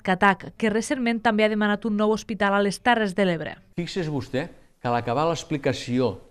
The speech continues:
Speaker 2: tothom, des de la consellera a l'alcaldessa i a qui sigui, tots acaben dient el mateix, i ho giso. Abans no es comença a construir l'ampliació, cultura i patrimoni han de valorar l'encaix del futur equipament.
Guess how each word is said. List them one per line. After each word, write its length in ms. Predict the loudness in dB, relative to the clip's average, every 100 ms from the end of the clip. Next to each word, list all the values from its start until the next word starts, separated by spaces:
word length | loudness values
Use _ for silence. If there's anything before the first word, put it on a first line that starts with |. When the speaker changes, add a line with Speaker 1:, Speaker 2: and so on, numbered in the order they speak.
| _ 0
Speaker 2:
tothom, 320 | 0 -2 -4 -16 _ _ _ _ _
des 220 | -8 -8 -4
de 80 |
la 140 | -4 -4
consellera 640 | -6 -8 -4 -2 -2 -2 -12 _ _ _ -12
a 140 | -6 -4
l'alcaldessa 960 | -4 -4 -4 -4 0 0 0 -2 -6
i 80 | -6
a 60 | -6
qui 80 | -8
sigui, 320 | -6 -6 -6 -6 -6
tots 240 | -4 -6
acaben 400 | -6 -4 -4 -4
dient 160 | -4 -2
el 80 |
mateix, 400 | -2 -2 -4 -4 -6
i 100 | -4
ho 0 |
giso. 380 | -2 -4 -6 -10 -20 _ _ _ _ _ _ _ _ 0
Abans 400 | 2 2 0 -2
no 80 |
es 80 | -2
comença 480 | 0 0 0 -2 -6
a 80 | -4
construir 540 | -6 -6 -2 0 0
l'ampliació, 800 | -2 -4 -2 0 0 -4 -6 -6 -8 -20 _ _ _ _ _ _ _ -4
cultura 540 | -4 -2 0 4 4
i 60 | 4
patrimoni 640 | 0 -2 -4 -2 0 -2 -4 -12 _ -2
han 140 | -2 2
de 80 | 2
valorar 540 | 4 2 2 -2 -4
l'encaix 540 | -10 -10 -8 -8 -8 -8
del 140 | -10 -8
futur 300 | -8 -4 -4
equipament. 460 | -6 -8 -8 -12